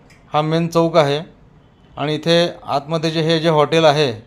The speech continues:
तर इथे मी जरा फ्रेश होण्यासाठी उतरलो. अगदी पन्नास रुपये देऊन फ्रेश होता येतं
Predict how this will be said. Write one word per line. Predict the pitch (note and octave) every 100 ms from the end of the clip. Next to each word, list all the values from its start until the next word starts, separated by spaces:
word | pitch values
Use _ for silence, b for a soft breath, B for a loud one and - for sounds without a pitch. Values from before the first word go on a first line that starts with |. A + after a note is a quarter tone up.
| - _ _ - _
तर | C#3+
इथे | D3 C3 D#3+
मी | E3 E3 E3
जरा | C#3+ D#3 D#3+
फ्रेश | D#3 D3+ D#3+ D#3
होण्यासाठी | D#3 D#3 D3+ D3 D#3 D#3
उतरलो. | C#3+ D#3 C#3 C#3+ D3+ - b b b b b _ - -
अगदी | C3 C3 C#3
पन्नास | D3 D3+ D#3+
रुपये | D#3 D#3 D#3
देऊन | D#3 D#3+
फ्रेश | D3+ - D#3+
होता | D#3 D#3 D3+
येतं | D3+ D#3